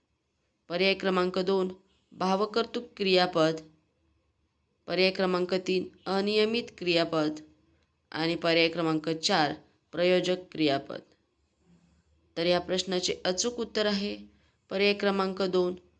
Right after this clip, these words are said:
भावकर्तृक क्रियापद. प्रश्न क्रमांक एकतीस, "रामाने नलाकडून सेतू बांधविला."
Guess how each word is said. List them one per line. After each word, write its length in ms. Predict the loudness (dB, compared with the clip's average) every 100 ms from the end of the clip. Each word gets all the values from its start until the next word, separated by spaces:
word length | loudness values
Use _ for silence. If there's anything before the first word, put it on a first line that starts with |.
| _
भावकर्तृक 680 | -6 -2 -2 -4 -8 -8 -12 -14 _
क्रियापद. 560 | -2 0 0 -2 -8 -8 -14 _ _ _ _ _ _ -18 _ _ _ _ _ _ _ _ _ _ _ _ -20 _ _ _ _ _ _ _ _ _ _ _
प्रश्न 300 | -8 -8 -8
क्रमांक 380 | -8 -6 -4 -4
एकतीस, 540 | -4 -6 -12 -14 -14 -18 _ -10
"रामाने 800 | -2 -2 0 -2 0 -2 -6 -18 _ _ _ _ _ _ _ _ _ _ _ _ _ _ _ _
नलाकडून 880 | -4 0 0 0 -4 -4 0 0 -2 -8 -20 _ _ -4
सेतू 320 | -4 -2 -6
बांधविला." 680 | -2 -2 0 0 0 -2